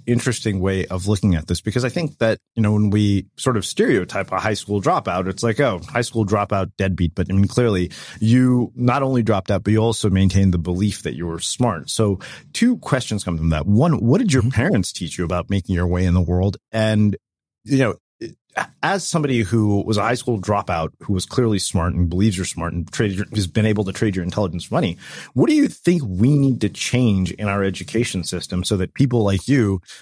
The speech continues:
Speaker 1: don't walk out of it saying, you know, "This is a waste of time, I'm just gonna drop out"? And clearly, y-, you know, you're better off for having dropped out, but that's not the case for ninety percent of the population.
Speaker 2: So, oh, okay. So,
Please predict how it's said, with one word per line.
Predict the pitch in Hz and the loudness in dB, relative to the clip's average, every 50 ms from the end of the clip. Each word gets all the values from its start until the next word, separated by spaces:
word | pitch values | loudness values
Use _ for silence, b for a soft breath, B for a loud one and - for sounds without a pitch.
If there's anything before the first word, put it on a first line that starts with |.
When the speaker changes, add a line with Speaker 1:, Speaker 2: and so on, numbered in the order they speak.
| B - | B -4
Speaker 1:
don't | 92 - 113 120 110 - | 0 0 2 0 0 0
walk | 98 104 101 98 - | 0 -2 0 0 0
out | 143 143 131 | 0 0 0
of | 110 98 | 0 0
it | 95 - | -2 -2
saying, | - 107 101 98 95 92 | 0 2 2 2 2 2
you | 101 | 2
know, | 95 | 0
"This | 104 113 | 0 0
is | 110 110 | 0 0
a | 104 | 2
waste | 92 92 95 - - | 2 0 0 -2 -4
of | 87 | -4
time, | - 101 95 | -2 -2 2
I'm | 92 98 | 2 2
just | 92 - | 0 0
gonna | - 95 87 85 | 0 -2 -2 0
drop | 82 95 90 85 | -2 -2 -2 0
out"? | 131 143 120 85 | 0 0 0 -2
And | 80 101 107 110 107 - _ | 0 0 0 0 0 -2 _
clearly, | - - 190 185 160 147 127 123 - - | 0 2 2 4 4 2 2 0 -2 -6
y-, | 131 135 135 - 143 135 139 | -8 -10 -4 -4 -4 -4 -4
you | 143 127 127 123 | -2 0 2 2
know, | 107 98 98 - _ - | 2 2 -2 -4 _ -6
you're | 113 104 104 107 123 143 135 165 | -4 -2 2 4 4 4 4 2
better | 120 98 123 120 117 104 98 | 0 0 0 0 0 0 0
off | 120 170 202 - | 0 0 -2 -2
for | - 98 | -2 -4
having | 87 85 87 87 | -2 -2 -2 -2
dropped | 82 82 85 85 87 | -2 -2 -4 -4 -6
out, | 87 | -6
but | - 110 | -4 -4
that's | - 156 - | -4 -2 -2
not | 233 233 | -2 -4
the | - 107 | -4 -6
case | - - - - 214 180 - | -8 -4 -2 0 0 0 -2
for | - - - 95 92 90 87 80 - _ _ _ _ _ _ - 107 - - _ _ _ | -4 -6 -4 -2 0 0 0 -2 -4 _ _ _ _ _ _ -8 -8 -8 -8 _ _ _
ninety | 120 117 113 113 113 131 139 131 113 | 2 4 4 4 2 2 0 0 0
percent | - - 104 110 117 110 | -2 -2 -2 0 0 0
of | |
the | 92 90 | 0 -2
population. | - 104 101 - 90 90 175 233 - - - - - - _ _ - _ _ _ _ _ _ _ _ b b b b b b b b b b _ _ _ _ _ _ _ _ _ _ - | -4 -4 -4 -4 -2 -2 0 -2 -2 -4 -8 -12 -14 -20 _ _ -20 _ _ _ _ _ _ _ _ b b b b b b b b b b _ _ _ _ _ _ _ _ _ _ -4
Speaker 2:
So, | - 208 208 214 202 196 - - _ _ _ _ _ _ _ _ _ _ _ _ _ _ - - - _ _ _ _ _ _ _ _ _ _ _ _ - - | -2 0 2 2 2 0 -4 -8 _ _ _ _ _ _ _ _ _ _ _ _ _ _ -20 -20 -20 _ _ _ _ _ _ _ _ _ _ _ _ -8 -4
oh, | - 175 175 180 | -2 0 0 0
okay. | 170 - 87 127 113 | 0 0 -2 -4 -4
So, | - - 156 143 139 131 127 123 | -4 -2 0 2 2 2 0 0